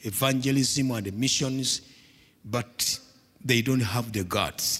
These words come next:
to do that. And I believe you are going to hear so many of them calling this pastor here, Pastor Ray, asking him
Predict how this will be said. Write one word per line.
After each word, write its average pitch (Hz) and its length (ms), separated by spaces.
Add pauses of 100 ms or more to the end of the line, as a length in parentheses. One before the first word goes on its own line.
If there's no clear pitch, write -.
(140)
to 113 100
do 120 160
that. 90 460 (3000)
And 131 180
I 151 140
believe 139 760
you 117 160
are 113 60
going 143 180
to 135 100
hear 104 380
so - 340
many 202 200
of 170 160
them 131 400 (500)
calling 147 440
this 117 260
pastor 120 400
here, 85 360 (120)
Pastor 98 320
Ray, 82 340 (560)
asking 139 680
him 113 220